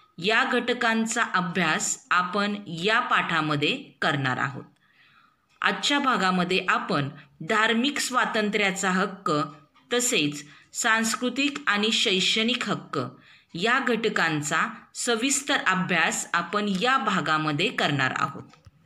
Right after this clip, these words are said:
प्रस्तावना. मागील पाठात आपण भारतीय संविधानाने दिलेल्या काही मूलभूत हक्कांचा अभ्यास केला. स्वातंत्र्य, समानता याबरोबर शोषणाविरुद्धचा हक्क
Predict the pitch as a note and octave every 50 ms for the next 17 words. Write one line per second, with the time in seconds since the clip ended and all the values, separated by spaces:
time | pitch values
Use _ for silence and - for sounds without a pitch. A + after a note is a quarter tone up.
0 | _ _ _ _ _ _ _ _ _ _ - - - - F#3+ F#3 A3+ - - -
1 | F#3+ F3 E3 D3 C#3 C#3 D#3 A3 B3+ - - - - _ _ _ _ _ _ _
2 | _ _ _ _ _ _ _ - - - F#3 G3+ G#3+ G#3+ G#3 G3+ B3+ C#4+ C#4 C#4+
3 | C#4 C4+ B3+ C4 - B3+ B3+ B3+ - - G3 F#3+ - A3 F3+ D#3+ F#3 B3 - -
4 | - - - - _ - - D#3+ G#3 G#3 G#3 G#3 G3+ G3+ - C4 C#4 D4+ D#4+ D4+
5 | - D4+ B3+ G#3+ G#3+ B3+ B3 B3 B3+ B3 A#3+ A#3+ A#3+ A#3+ B3 B3 G#3+ F#3 F#3+ F3+
6 | F3 F#3+ G#3+ A3 F#3+ D#3 C#3+ E3+ A3 A3 - - - - _ _ _ - A#3 A#3
7 | A3+ A#3+ C4+ C4 B3+ A#3 A3+ G#3 G3+ F#3+ F#3+ C#4 D#4 - - C4 G3+ - - -
8 | F3+ E3+ F3 E3+ - - B3 C4 - - F#3 E3 D3+ C#3+ D#3 D3+ D3 D3 - -
9 | - B2+ A#2 A2 A2+ C3 - - _ _ _ _ _ _ - - - - G#3 F#3+
10 | F3+ F3+ F3+ F#3 G3 G3+ F#3+ F#3 D#3+ C3 B2 B2+ C3 - - - - - _ -
11 | - - A3 G3 F#3+ F#3 F3+ F#3+ G3 G3+ G3 G3 C#3 B2+ C3 - - - - _
12 | _ _ _ - E3 E3+ G#3+ A3 A#3 A3 B3 B3 B3 A#3+ G#3+ B3+ C4+ - - -
13 | C4 G#3 G3 F#3 - A#3 A3+ B3 B3+ A#3 B3 B3 - G3+ A#3 B3 A#3+ - - C4
14 | A#3+ G3+ F#3+ F#3+ F#3 - - F#3+